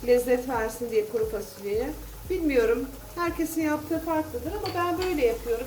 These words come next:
Çok lezzetli oluyor. Birazcık, bir küçük domatesin de yarısını doğruyorum.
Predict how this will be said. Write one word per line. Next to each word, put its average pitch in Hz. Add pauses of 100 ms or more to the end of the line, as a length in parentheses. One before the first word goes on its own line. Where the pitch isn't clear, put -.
Çok 302
lezzetli 254
oluyor. 190 (1300)
Birazcık, 370
bir 415
küçük -
domatesin 285
de 247
yarısını 247
doğruyorum. 185